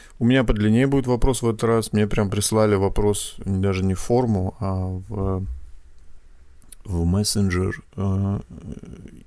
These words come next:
вопрос. «Помогите понять, у меня депрессия или кризис среднего возраста. Когда нахожусь дома, начи-,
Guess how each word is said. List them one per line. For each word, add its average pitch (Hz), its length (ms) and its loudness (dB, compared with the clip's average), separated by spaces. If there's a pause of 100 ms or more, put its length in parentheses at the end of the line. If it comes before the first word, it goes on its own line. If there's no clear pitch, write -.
(240)
вопрос. 101 420 -2 (840)
«Помогите 131 520 2
понять, 123 560 2 (240)
у 113 100 -2
меня 117 300 4
депрессия 127 540 0
или 117 180 0
кризис 117 360 -2
среднего 104 340 0
возраста. 95 480 -6 (520)
Когда 123 320 2
нахожусь 117 460 0
дома, 139 300 2
начи-, 113 420 -2